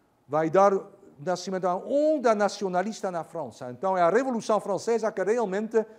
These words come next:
faz nascer a França como nacion-,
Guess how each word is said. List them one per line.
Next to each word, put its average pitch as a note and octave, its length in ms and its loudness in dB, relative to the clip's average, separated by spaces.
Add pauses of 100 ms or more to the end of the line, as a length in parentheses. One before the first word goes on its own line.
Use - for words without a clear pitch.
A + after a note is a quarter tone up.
(140)
faz F#3+ 260 -2
nascer B3 600 0 (360)
a F#3 120 2
França G#3 720 2 (760)
como F3 380 0
nacion-, F3+ 540 -4